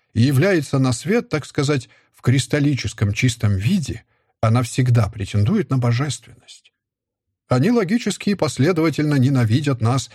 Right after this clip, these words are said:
за нашу любовь, человечность, уважение к слабым – за наш трепет перед прекрасной человеческой личностью, которую мы тоже считали божественной.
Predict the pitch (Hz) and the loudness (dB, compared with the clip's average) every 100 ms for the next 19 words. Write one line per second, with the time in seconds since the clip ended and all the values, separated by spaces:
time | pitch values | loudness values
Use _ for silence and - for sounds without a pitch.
0 | - - 107 113 127 117 107 104 98 139 | -12 -2 0 0 0 0 0 0 0 -2
1 | - 190 165 101 127 120 123 113 - - | -2 -2 0 0 -2 -2 -4 -4 -8 -20
2 | _ - 131 131 170 185 139 120 - 98 | _ -2 0 2 0 0 -2 -4 -6 -2
3 | 110 104 101 104 _ _ _ 113 117 113 | 0 0 -4 -6 _ _ _ 0 2 4
4 | 113 - 110 120 123 107 - 113 113 117 | 2 -2 0 0 0 -4 0 0 0 0
5 | 117 143 190 - 151 120 123 117 123 - | 0 0 -4 -2 -4 0 0 0 -2 -6
6 | - 113 98 95 - 107 - 101 107 - | -2 0 0 -4 -6 -6 -4 -6 -6 -10
7 | _ - 127 214 226 220 208 233 226 202 | _ -4 -2 0 2 0 0 -2 -2 -4
8 | - 156 165 160 123 117 147 165 - 87 | -4 -4 -2 0 0 0 -2 -8 -12 -18
9 | - - | -18 -20